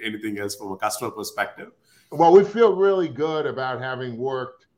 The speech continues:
Speaker 2: uh, you know, the way I describe it is, you know, we've been doing this thirty-nine years and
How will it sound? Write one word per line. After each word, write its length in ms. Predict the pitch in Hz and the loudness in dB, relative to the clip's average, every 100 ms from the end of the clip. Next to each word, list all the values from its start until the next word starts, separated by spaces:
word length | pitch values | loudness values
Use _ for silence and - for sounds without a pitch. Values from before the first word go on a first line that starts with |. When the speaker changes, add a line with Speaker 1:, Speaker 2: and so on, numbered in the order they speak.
| - - _ - _ _ 143 | -20 -20 _ -20 _ _ -4
Speaker 2:
uh, 260 | 120 117 143 | -2 -4 -6
you 60 | |
know, 60 | 135 | -6
the 60 | 135 | -2
way 120 | 151 | -2
I 100 | 139 | -2
describe 540 | 131 123 143 135 127 | -6 -8 -6 -4 -4
it 180 | 120 120 | -6 -8
is, 240 | 120 120 | -10 -10
you 80 | 117 | -10
know, 120 | 117 | -10
we've 100 | 110 | -8
been 120 | 113 120 | -10 -8
doing 200 | 131 127 | -8 -6
this 220 | 113 - | -10 -6
thirty-nine 560 | 135 123 123 117 113 | -4 -4 -4 -6 -6
years 460 | 110 113 120 117 - | -4 -4 -4 -6 -10
and 120 | 101 | -18